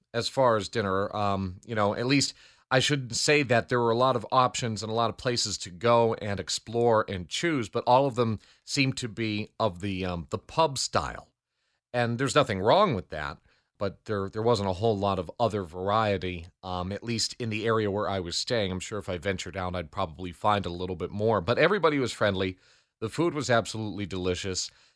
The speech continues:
And you go to this area where the performance venue was, the Strand Theater, and it was like stepping back in time a little bit. Everything was modern, but you still saw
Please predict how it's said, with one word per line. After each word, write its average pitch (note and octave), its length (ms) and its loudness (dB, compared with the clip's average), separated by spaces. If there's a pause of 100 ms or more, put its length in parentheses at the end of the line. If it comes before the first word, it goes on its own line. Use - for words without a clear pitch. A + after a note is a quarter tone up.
(220)
And A#2+ 240 2
you A#2 80 -2
go D3+ 240 6
to G#3 180 -4
this D3 440 0 (320)
area C3+ 320 4
where A2+ 160 4
the A2 100 0
performance C#3+ 720 0
venue G#2 340 -2
was, E2 460 -8 (160)
the F#2 60 -10
Strand A2 340 -2
Theater, D2+ 400 -8 (580)
and A#2+ 440 0
it C#3 80 -2
was C3+ 240 -2
like C3 260 0
stepping F#3 460 -4
back C#3 360 -2
in B2 140 -2
time A#2+ 420 0
a G#2 40 0
little D#2+ 320 -6
bit. C2+ 320 -16
Everything G#3+ 400 0
was F3 160 -2
modern, C3+ 580 4 (540)
but D3+ 160 4
you C#3+ 120 4
still F3 380 2
saw D3 360 2